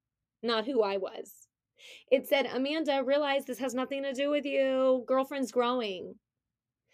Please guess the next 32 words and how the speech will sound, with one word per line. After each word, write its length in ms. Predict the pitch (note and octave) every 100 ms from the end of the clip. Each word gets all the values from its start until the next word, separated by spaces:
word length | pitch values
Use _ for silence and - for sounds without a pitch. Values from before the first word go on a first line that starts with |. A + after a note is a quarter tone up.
| _ -
When 120 | - D#4+
your 100 | D#4+
kid's 220 | A4 G4+
having 240 | F4 D#4+
a 40 | B3
meltdown, 800 | A#3+ D4+ D#4+ A#3+ G3+ G3+ A#3 A#3+
that 160 | B3+ D#4+
doesn't 260 | E4 D#4
mean 160 | C4+ D4+
you're 120 | D4
a 60 | B3
terrible 380 | B3+ A#3 G#3
parent. 520 | G3+ B3+ D4 G#3 - - _ _ _ _ _ -
It 120 | B3+
just 180 | C#4+ C#4
means 320 | C#4+ D4 A#3+
that, 160 | B3+ A#3+
like, 180 | B3
we 160 | G#3+ B3
need 160 | B3+ B3
to 80 | -
teach 240 | C4 -
them 100 | B3
better 200 | B3 A#3
tools 340 | A3+ C#4+ C#4 A3+
and 100 | G#3+
we 80 | A3
can 140 | B3
help 180 | A#3 -
them 120 | G#3+
out, 400 | A#3 G#3 - - _ _ _ _ _ -
right? 360 | G3+ G#3+ C#4